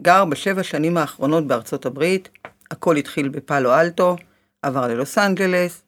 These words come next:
אחר כך לניו יורק, וכיום הוא עדיין בניו יורק. דור הוא יזם בתחום ההייטק, הקים שתי חברות. הראשונה, סטייליפט בתחום האופנה, השנייה, אימג'ן, בתחום הסושיאל מדיה. היי, דור.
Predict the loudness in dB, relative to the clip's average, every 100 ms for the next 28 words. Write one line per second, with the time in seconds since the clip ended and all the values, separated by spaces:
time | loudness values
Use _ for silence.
0 | -14 -8 -8 -4 -2 -2 2 4 4 0
1 | -8 -14 -2 2 2 2 2 2 2 0
2 | -2 -2 -6 -10 _ _ _ _ _ _
3 | _ _ -10 -2 2 2 2 2 2 4
4 | 2 -2 -2 -2 0 -2 -2 -2 -4 -8
5 | _ _ _ _ _ -6 0 0 0 -8
6 | -12 -4 -2 -2 -4 -8 -12 _ _ _
7 | -4 -4 -2 -2 0 0 0 -4 2 4
8 | 4 2 -2 -6 -18 -8 -2 -2 -2 -6
9 | -4 -4 -4 -10 _ _ _ _ _ _
10 | -10 -4 0 2 2 2 0 0 -4 -2
11 | 0 -2 -8 _ -10 -10 -2 -2 0 -2
12 | -8 -8 -4 -4 -2 -2 -2 -8 -14 _
13 | _ _ -20 _ 0 0 4 2 2